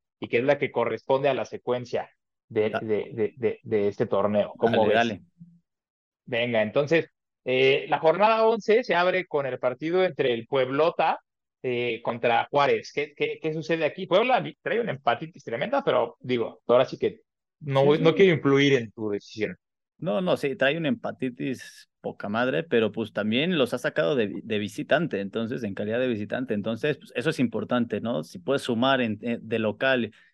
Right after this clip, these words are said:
Speaker 2: y por ahí no perder o, o perder los menos puntos de visita, pues es, es lo recomendable, ¿no?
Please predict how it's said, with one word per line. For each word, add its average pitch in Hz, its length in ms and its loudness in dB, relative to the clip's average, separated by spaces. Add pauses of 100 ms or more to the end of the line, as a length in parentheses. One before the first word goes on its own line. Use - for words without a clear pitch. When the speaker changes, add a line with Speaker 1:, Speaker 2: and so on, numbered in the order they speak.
(120)
Speaker 2:
y 117 80 -8
por 110 200 -2
ahí 117 140 2
no 131 160 0
perder 123 360 0
o, 110 140 -8 (140)
o 101 480 -2 (140)
perder 113 300 0
los 120 120 0
menos 127 220 -2
puntos 120 400 -4
de 107 80 -2
visita, 123 380 -4
pues - 180 -8
es, 127 240 -6
es 135 100 -2
lo 135 120 4
recomendable, 113 680 -2
¿no? 127 200 -8